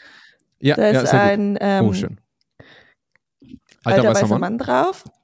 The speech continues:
Speaker 2: ähm,
Speaker 1: <laughs>
Speaker 2: der jetzt seit kurzem Aufsichtsratschef der Deutschen Bank ist. Und den Artikel, den
Speaker 1: Ja.
Speaker 2: hatte ich schon vor einigen Wochen, das war vor der Wahl, äh, gefunden und hab gedacht, der passt perfekt zu unserem Thema.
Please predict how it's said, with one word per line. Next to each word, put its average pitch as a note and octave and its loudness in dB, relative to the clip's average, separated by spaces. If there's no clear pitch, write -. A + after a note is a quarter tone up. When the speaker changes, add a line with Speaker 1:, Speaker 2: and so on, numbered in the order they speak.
Speaker 2:
ähm, A3 0
Speaker 1:
<laughs> - -6
Speaker 2:
der F#3 2
jetzt F#3+ -2
seit F3+ -2
kurzem B3 -6
Aufsichtsratschef F#3+ -2
der - -6
Deutschen - -6
Bank G3 -8
ist. - -6
Und A3+ 2
den G#3+ 2
Artikel, A3+ -2
den G#3 0
Speaker 1:
Ja. A#3 2
Speaker 2:
hatte G3+ 0
ich A3 -4
schon G#3 0
vor F#3+ -2
einigen G3+ -2
Wochen, A#3+ 0
das A3 -6
war F3+ -2
vor - -2
der A3 -2
Wahl, C4+ -4
äh, G#3 2
gefunden A3 0
und G#3 0
hab F#3+ -2
gedacht, G#3+ -2
der G#3+ 0
passt - -4
perfekt G#3 -4
zu - -10
unserem F#3+ -6
Thema. G#3 -4